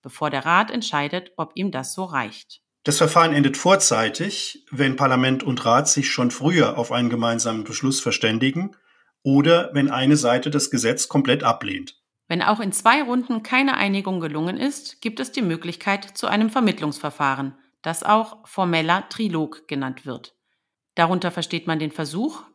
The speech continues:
Speaker 1: in Verhandlungen zwischen einer Delegation des Parlaments und den Ministerinnen und Ministern eine Lösung zu finden,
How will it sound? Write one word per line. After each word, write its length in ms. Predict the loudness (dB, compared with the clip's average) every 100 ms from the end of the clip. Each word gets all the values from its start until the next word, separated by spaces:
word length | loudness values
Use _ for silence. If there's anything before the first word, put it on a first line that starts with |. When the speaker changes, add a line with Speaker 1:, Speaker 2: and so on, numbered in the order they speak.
| _
Speaker 1:
in 140 | -8
Verhandlungen 720 | -6 -2 0 0 -2 -4 -4
zwischen 300 | -8 -8 -6
einer 280 | -2 0 0
Delegation 560 | -2 -6 -6 -8 -6 -8
des 140 | -8
Parlaments 800 | -6 -6 -4 -2 -2 -4 -8 -12 _ _ _
und 180 | -8 -4
den 140 | -2
Ministerinnen 560 | -2 -2 -4 -6 -4 -4
und 120 | -4
Ministern 520 | -4 -4 -6 -6 -6
eine 220 | -4 -6 -6
Lösung 360 | -6 -8 -8
zu 100 | -10
finden, 680 | -8 -6 -6 -6 -8 -12 _